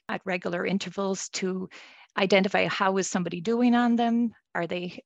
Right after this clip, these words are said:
having any potential side effects? Common side effects that we would see with the cholinesterase inhibitors would be particularly gastrointestinal side effects like, um, nausea, vomiting, diarrhea. But there's also significant side effects, including potential risk for,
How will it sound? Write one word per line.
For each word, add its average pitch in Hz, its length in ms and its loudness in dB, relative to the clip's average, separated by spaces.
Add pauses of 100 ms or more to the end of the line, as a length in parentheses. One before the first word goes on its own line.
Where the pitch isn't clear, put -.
having 175 340 0
any 180 360 4
potential - 420 0
side 185 260 -2
effects? 190 480 -6 (320)
Common 180 280 0
side 170 260 -2
effects - 340 -10
that - 140 -8
we 175 100 -6
would 165 180 -8
see 180 300 2
with 170 220 2
the 170 100 -2
cholinesterase 170 800 -2
inhibitors 180 540 -4
would 170 100 -10
be 185 120 -6
particularly 190 520 -2
gastrointestinal 185 960 0
side 196 280 -4
effects - 520 -4 (460)
like, - 340 -6
um, 170 280 -2
nausea, 175 640 6 (100)
vomiting, 175 480 0
diarrhea. 185 640 -2 (400)
But - 80 -6
there's 202 160 0
also 196 420 -4
significant 185 720 -4
side 175 260 0
effects, - 840 -4
including 180 420 0
potential 185 640 -2
risk 180 320 -4
for, 170 380 0